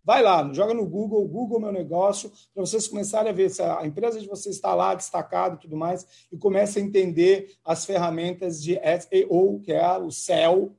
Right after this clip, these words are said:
em português, que é a Search Engine Optimization. Ou seja, eu consigo optimizar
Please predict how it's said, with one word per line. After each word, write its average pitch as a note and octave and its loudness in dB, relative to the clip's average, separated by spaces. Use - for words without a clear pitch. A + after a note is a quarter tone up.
em C#3+ -10
português, D3+ -10
que F3+ -2
é F3+ 4
a F3+ 4
Search G3 0
Engine F3 0
Optimization. D#3 -6
Ou D#3+ -10
seja, D#3 -4
eu D3+ -6
consigo G3+ -6
optimizar F3 -4